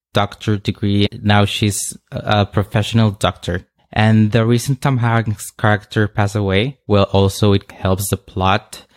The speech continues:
move forward, but also they could have Scott take into possession of a hooch in some other way, I'm guessing. But, well, of course, Tom Hanks isn't in the, in the T V show 'cause he's an A-list actor.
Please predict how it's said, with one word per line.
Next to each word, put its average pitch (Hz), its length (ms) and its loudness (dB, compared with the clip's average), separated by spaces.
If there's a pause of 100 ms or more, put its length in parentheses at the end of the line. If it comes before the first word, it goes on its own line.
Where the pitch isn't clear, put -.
(140)
move 107 200 4
forward, 117 640 2 (100)
but 104 200 4
also 101 380 2
they 98 140 2
could 98 400 -4
have 95 280 2 (220)
Scott - 640 -2 (300)
take 104 220 -2
into 101 320 0
possession - 420 -2
of 95 180 0
a 92 120 2
hooch - 580 0 (280)
in 95 300 4
some 98 220 0
other 92 180 2
way, 92 260 0
I'm 101 140 0
guessing. 127 480 -4
But, 95 260 -8 (120)
well, - 240 -10 (180)
of 113 200 0
course, 131 260 0
Tom 110 160 0
Hanks 107 320 0
isn't 104 340 0
in 98 140 2
the, 95 100 -4 (240)
in 104 120 2
the 98 140 4
T - 180 -2
V 123 80 0
show 135 280 0
'cause 117 200 0
he's 101 200 0
an 101 160 2
A-list 101 480 0
actor. 131 520 -2